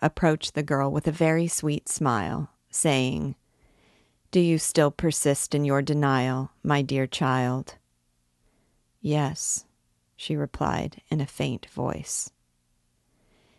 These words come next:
"In that case," resumed Charmolue,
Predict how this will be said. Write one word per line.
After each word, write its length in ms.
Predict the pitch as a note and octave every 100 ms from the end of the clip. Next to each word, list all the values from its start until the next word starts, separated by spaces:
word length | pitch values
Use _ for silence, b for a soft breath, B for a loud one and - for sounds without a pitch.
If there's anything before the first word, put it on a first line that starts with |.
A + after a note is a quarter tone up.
| _
"In 180 | - F3
that 280 | E3 D3+ -
case," 440 | - C3+ C#3+ - - -
resumed 420 | D3+ D3 C#3+ C#3+
Charmolue, 720 | - C#3 C#3 C#3 C#3 C#3